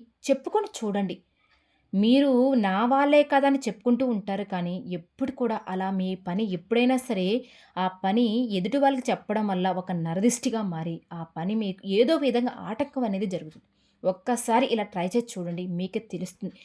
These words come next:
ఎటువంటి ఆటంకాలు లేకుండా ఎంతో చక్కగా మీ పని అనేది పూర్తి అవుతుంది. మిథున రాశి వారు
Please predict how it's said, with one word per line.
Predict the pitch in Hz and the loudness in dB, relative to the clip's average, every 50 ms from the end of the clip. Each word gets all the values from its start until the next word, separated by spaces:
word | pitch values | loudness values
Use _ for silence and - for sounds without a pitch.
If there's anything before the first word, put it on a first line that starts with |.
| - - _ - | -20 -14 _ -2
ఎటువంటి | 196 190 202 269 269 277 269 254 - - | -2 0 2 4 4 6 4 4 0 -2
ఆటంకాలు | 185 180 190 - 214 214 196 220 214 226 208 | -2 -4 -4 -4 -4 -4 -4 -2 -2 -2 -2
లేకుండా | 185 165 165 165 - 175 175 170 165 170 165 - - | -2 -4 -6 -6 -6 -8 -6 -6 -6 -6 -8 -8 -8
ఎంతో | 180 170 175 190 190 190 208 196 190 190 | -8 -6 -6 -6 -6 -6 -8 -8 -8 -10
చక్కగా | - - 208 196 - 247 247 262 269 269 _ _ - | -8 -8 -6 -2 -2 0 0 -2 -4 -6 _ _ -8
మీ | 185 180 175 170 _ | -6 -6 -6 -8 _
పని | - 175 180 208 214 | -6 -4 -2 -2 -2
అనేది | - 185 190 202 214 | -4 -4 -6 -6 -6
పూర్తి | 202 - - 185 214 - - - - | -8 -6 -4 -4 -4 -4 -8 -14 -14
అవుతుంది. | 165 165 - 247 _ _ _ _ _ _ _ _ _ _ _ _ _ _ _ _ _ _ - | -14 -14 -18 -20 _ _ _ _ _ _ _ _ _ _ _ _ _ _ _ _ _ _ -6
మిథున | 175 180 180 175 208 208 | -4 -4 -2 -2 -2 -2
రాశి | 214 226 226 220 220 - 240 226 | 0 -2 -2 -2 -2 -2 -2 -2
వారు | 202 202 185 180 180 | 0 0 0 0 -2